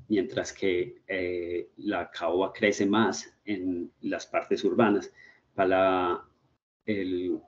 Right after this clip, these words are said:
Bursera Simaruba no encontramos una diferencia significativa,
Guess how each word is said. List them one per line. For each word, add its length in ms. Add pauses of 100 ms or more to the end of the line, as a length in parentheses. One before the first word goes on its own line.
(680)
Bursera 400
Simaruba 480
no 100
encontramos 600
una 180
diferencia 540
significativa, 960